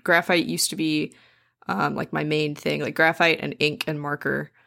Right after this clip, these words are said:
Um, but I have a, a picture of one of my old graphite pieces that I'll show you that I don't know if I've ever showed you. This is one of my finals when I was in art school in college. Um,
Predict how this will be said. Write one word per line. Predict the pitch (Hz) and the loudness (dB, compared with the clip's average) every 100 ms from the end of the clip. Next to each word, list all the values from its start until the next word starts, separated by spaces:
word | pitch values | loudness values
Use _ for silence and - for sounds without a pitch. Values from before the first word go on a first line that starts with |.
| _ _ _ - | _ _ _ 0
Um, | 160 147 156 165 165 | 2 2 0 -6 -4
but | 165 | 0
I | 160 | 2
have | 160 | 2
a, | 151 147 147 - - | 2 2 0 -2 -6
a | - | -14
picture | - - 202 - 180 156 | -4 -2 0 2 6 6
of | 147 | 4
one | 156 | 2
of | 151 | 0
my | 147 | 0
old | - 147 147 | 0 -2 0
graphite | 143 156 165 160 | 0 2 2 0
pieces | - 151 - 160 170 - | 0 0 2 0 0 -2
that | 180 | -2
I'll | 196 | -2
show | 180 - 220 | -2 2 2
you | 208 214 214 214 208 _ _ _ _ _ _ _ _ - | 4 4 4 4 0 _ _ _ _ _ _ _ _ -2
that | 214 | 2
I | |
don't | 214 208 - | 2 0 0
know | 208 | -2
if | 202 | 0
I've | 208 214 | 0 0
ever | 208 208 | 0 0
showed | - 202 202 202 | 0 0 -2 0
you. | 208 208 202 | 2 2 2
This | 208 208 | 0 0
is | 196 | 0
one | 196 | 0
of | |
my | 196 | 0
finals | 180 - - 175 175 175 180 180 - | -2 -2 0 2 2 2 2 0 2
when | 196 | 2
I | 180 | 2
was | 180 180 | 4 2
in | - 185 190 190 - | 2 0 2 0 2
art | 233 247 | 0 0
school | - 160 165 185 | -2 2 2 0
in | - 185 | -2 -6
college. | - 226 220 185 185 214 220 - - - _ _ _ _ _ _ _ _ _ _ _ _ - | -6 -2 0 2 2 0 0 -2 -2 -12 _ _ _ _ _ _ _ _ _ _ _ _ -12
Um, | 180 185 185 190 190 190 190 190 196 185 190 | -8 -6 -6 -6 -6 -4 -4 -4 -4 -6 -8